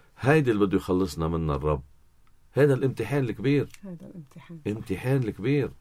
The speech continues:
Speaker 1: وأنا بقول، يعني، بقول بمثل إنه الضربة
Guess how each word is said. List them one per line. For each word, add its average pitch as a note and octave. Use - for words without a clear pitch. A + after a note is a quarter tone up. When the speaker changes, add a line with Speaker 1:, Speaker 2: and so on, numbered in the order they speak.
Speaker 1:
وأنا C3
بقول، A#2+
يعني، E2
بقول E2
بمثل D#2
إنه D#2
الضربة D#2